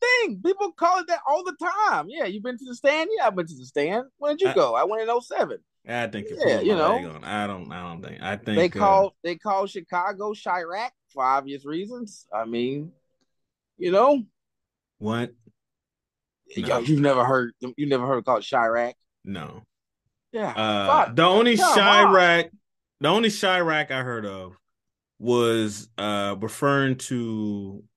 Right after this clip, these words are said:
Speaker 2: the Shire, uh,
Speaker 1: Oh, hey,
Speaker 2: from
Speaker 1: hey, fuck
Speaker 2: Lord
Speaker 1: you,
Speaker 2: of the
Speaker 1: man.
Speaker 2: Rings <laughs> as a Chirac. I've heard of that.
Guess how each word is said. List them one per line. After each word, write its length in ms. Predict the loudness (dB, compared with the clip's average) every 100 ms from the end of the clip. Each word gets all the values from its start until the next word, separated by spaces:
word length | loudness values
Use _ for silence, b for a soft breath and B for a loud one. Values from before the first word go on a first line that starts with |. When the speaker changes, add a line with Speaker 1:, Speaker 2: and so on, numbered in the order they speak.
| _ -10
Speaker 2:
the 100 | -8
Shire, 680 | -2 0 2 2 0 -2 -8 _ _ _ _ _ _ _ _ _ -8
uh, 380 | 0 2 4 4
Speaker 1:
Oh, 60 |
hey, 160 | 2 2
Speaker 2:
from 120 | 4
Speaker 1:
hey, 220 | 2 2 _
fuck 140 | -2
Speaker 2:
Lord 240 | 4 6 6
Speaker 1:
you, 60 |
Speaker 2:
of 60 | 6
the 60 | 6
Speaker 1:
man. 280 | 4 4
Speaker 2:
Rings 220 | 4 4 2
<laughs> 0 |
as 140 | 2
a 40 | 2
Chirac. 640 | 4 4 4 2 0 2
I've 160 | 2 6
heard 220 | 6 6
of 60 | 6
that. 320 | 6 4